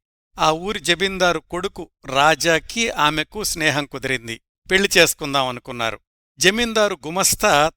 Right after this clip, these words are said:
తన కూతుర్ని కూడా జమీందారు కొడుక్కి ఇవ్వాలి అనుకున్నాడు. జమీందారేమో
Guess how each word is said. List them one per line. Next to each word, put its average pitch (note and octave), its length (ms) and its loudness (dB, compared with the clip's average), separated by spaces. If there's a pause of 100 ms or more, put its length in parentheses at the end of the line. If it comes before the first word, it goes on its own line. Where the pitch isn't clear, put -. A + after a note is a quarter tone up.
తన D#3+ 160 2
కూతుర్ని G3+ 540 -8
కూడా F#3+ 340 -2
జమీందారు F3+ 600 -4
కొడుక్కి F3+ 520 -8
ఇవ్వాలి D#3+ 560 2
అనుకున్నాడు. B2 580 -4 (320)
జమీందారేమో F#3 1000 0